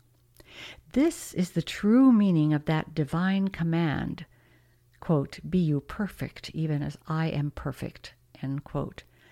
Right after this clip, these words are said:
which ever urges mortals onward and beckons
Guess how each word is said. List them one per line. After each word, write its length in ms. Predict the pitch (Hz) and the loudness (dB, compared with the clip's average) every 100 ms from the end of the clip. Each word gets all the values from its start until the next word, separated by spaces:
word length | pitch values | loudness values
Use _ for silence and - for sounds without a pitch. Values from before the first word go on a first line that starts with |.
| - - - - - | -20 -20 -20 -20 -4
which 260 | 185 - - | -4 -4 -2
ever 300 | 208 202 175 | 0 2 2
urges 500 | 180 196 196 170 156 | 2 0 0 -2 -2
mortals 420 | 165 180 170 143 - | 0 0 0 -2 -4
onward 500 | 160 190 180 143 143 | 0 0 0 -2 -2
and 180 | 147 151 | -2 0
beckons 500 | 180 214 208 190 | 0 2 0 0